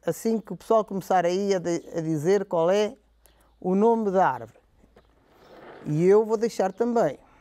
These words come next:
aquele, é o nome da árvore que a mim me parece que é, tá bem? Mas fazer uma pesquisa também.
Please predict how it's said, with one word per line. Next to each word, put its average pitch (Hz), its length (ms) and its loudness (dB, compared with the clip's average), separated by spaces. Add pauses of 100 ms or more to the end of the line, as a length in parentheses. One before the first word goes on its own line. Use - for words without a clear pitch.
(260)
aquele, 170 520 0 (200)
é 180 100 2
o 170 100 2
nome 185 320 2
da 175 100 2
árvore 185 180 -2
que 202 120 -2
a - 20 4
mim 185 160 0
me 185 140 -2
parece 185 600 -2 (1200)
que 208 280 0
é, 123 120 -8 (440)
tá - 140 -18
bem? 214 340 -2 (680)
Mas 233 560 0 (2750)
fazer 226 280 4
uma 220 120 0
pesquisa 170 440 -2
também. 185 500 0